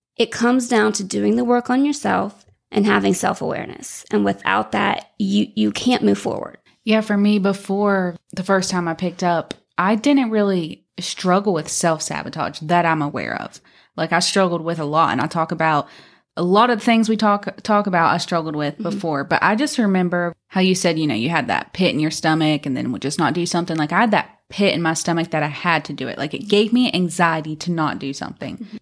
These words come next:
Speaker 2: Like, the littlest of things. I remember just not understanding how people in school could just not do their homework. <laughs>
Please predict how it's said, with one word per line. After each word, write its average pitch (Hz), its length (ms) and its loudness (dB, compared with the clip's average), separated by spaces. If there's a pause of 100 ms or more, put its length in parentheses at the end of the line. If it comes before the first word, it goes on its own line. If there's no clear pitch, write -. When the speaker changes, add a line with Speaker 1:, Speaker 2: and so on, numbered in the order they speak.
(140)
Speaker 2:
Like, 185 200 0
the 196 100 2
littlest 202 480 2
of 180 100 -2
things. 165 480 -2
I 175 60 0
remember 190 420 -4
just 180 300 -6 (260)
not 214 280 4
understanding 196 1080 -2
how 180 200 -4
people 185 400 -6
in 175 60 -6
school 165 340 -8
could 180 180 -6
just 160 220 -6
not 160 300 -2
do 165 100 -10
their 135 140 -8
homework. - 580 -12
<laughs> - 40 -20